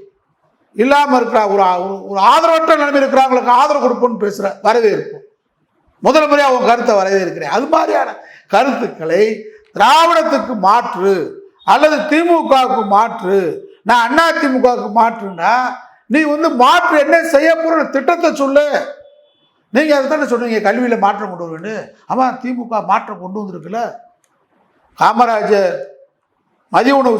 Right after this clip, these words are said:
திட்டம் கொண்டு வந்தார், எம் ஜி ஆர் சத்துணவு திட்டம் கொண்டு வந்தார், அதை கலைஞர் மேற்கொண்டு மு-,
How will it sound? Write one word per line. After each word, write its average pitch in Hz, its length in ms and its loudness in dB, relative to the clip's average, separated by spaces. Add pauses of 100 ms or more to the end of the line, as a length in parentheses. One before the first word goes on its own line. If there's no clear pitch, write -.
திட்டம் 180 300 -12
கொண்டு 170 200 -14
வந்தார், 160 340 -8 (380)
எம் 208 180 -2
ஜி 285 140 4
ஆர் 269 220 2
சத்துணவு 269 420 -2
திட்டம் 180 280 -10
கொண்டு 165 180 -14
வந்தார், 165 320 -8 (340)
அதை 208 160 2 (140)
கலைஞர் 269 480 2 (360)
மேற்கொண்டு 254 520 2 (580)
மு-, 214 340 -2